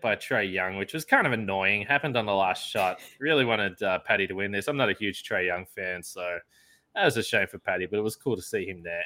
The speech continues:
And he vowed to be back. I love it. The three-point shootout. When you lose, you vow to return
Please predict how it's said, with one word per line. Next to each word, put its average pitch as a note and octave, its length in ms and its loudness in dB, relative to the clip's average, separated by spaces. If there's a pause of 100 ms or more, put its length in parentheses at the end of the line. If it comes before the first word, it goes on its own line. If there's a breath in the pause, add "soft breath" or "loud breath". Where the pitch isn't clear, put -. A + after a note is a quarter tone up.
And G2 100 -14
he D#3+ 100 4
vowed C#3 360 10
to A#2 80 -6 (100)
be A#2+ 160 2
back. - 380 2 (300)
I G#2 60 4
love A#2 240 12
it. F2 80 -2 (120)
The G2 100 -6
three-point C3 420 2
shootout. G2+ 400 0
When F#2 140 -8
you F#2 120 -4
lose, C3 320 4
you F#2 100 0
vow A#2 320 8
to - 140 -4
return G#2+ 560 0